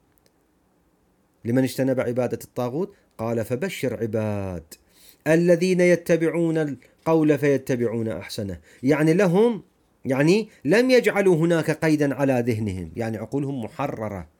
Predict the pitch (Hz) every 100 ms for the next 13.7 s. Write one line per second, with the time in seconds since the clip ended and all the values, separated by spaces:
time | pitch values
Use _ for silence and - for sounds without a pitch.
0 | _ _ _ _ _ _ _ _ _ 127
1 | 185 247 254 208 220 214 180 196 190 185
2 | 175 180 180 196 190 180 160 113 - _
3 | _ _ _ _ _ _ _ - - -
4 | 127 160 175 170 156 147 135 123 175 190
5 | 185 170 160 202 226 226 202 220 214 190
6 | 185 180 185 180 165 160 170 160 151 143
7 | 170 160 123 - _ - - - 110 127
8 | 127 120 110 - 120 147 170 180 160 113
9 | 123 147 170 170 - _ _ - 202 226
10 | 214 165 156 135 87 _ - 110 135 123
11 | 127 120 - 123 180 196 202 190 - _
12 | - 214 240 175 185 160 147 113 - _
13 | 123 123 123 147 175 165 151